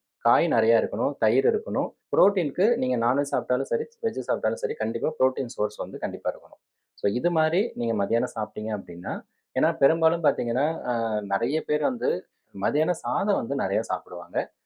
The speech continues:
சாதம் நீங்க குறைச்சிக்கிட்டு இந்த, அ, பொருட்கள்லாம் நிறைய சாப்பிடும்போது, இப்ப தயிர்ல பாத்தீங்கன்னா புரோட்டீன் கிடைக்கும், கால்சியம் கிடைக்கும். இப்ப முட்டை இதெல்லாம் பாத்தீங்கன்னா வந்து புரோட்டீன் நிறைய கிடைக்கும். பன்னீர்லயும் பாத்தீங்கன்னா புரோட்டீன் நிறைய கிடைக்கும்.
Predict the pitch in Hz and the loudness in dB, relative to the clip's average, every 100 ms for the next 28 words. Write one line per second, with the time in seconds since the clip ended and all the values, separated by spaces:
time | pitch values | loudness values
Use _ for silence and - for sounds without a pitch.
0 | _ _ - 131 165 165 131 117 131 156 | _ _ 0 2 2 2 0 4 2 2
1 | 165 151 196 208 127 170 185 208 - - | -4 -4 -2 -2 0 0 2 2 0 -8
2 | 135 135 131 135 135 147 151 135 135 135 | -2 0 0 -2 -4 -2 0 2 0 0
3 | 131 123 120 131 147 131 127 147 147 123 | -2 -2 0 -2 -2 -2 0 0 0 -2
4 | 117 117 143 127 120 120 117 101 104 110 | -4 -2 -2 0 0 -2 -4 -6 -6 -2
5 | 104 107 107 95 92 92 98 - _ _ | -2 -4 -12 -12 -12 -8 -8 -10 _ _
6 | _ 120 120 120 127 117 117 120 113 107 | _ -2 0 2 2 4 4 4 2 0
7 | 107 120 113 123 - 117 117 107 95 101 | -2 -2 -2 -2 2 2 2 -2 0 -2
8 | 98 95 98 92 101 107 104 107 104 98 | -2 -4 -6 -4 -4 -4 -6 -4 -6 -4
9 | 110 107 104 107 95 95 92 - - 98 | -6 -2 -4 -4 -8 -8 -12 -16 -10 -10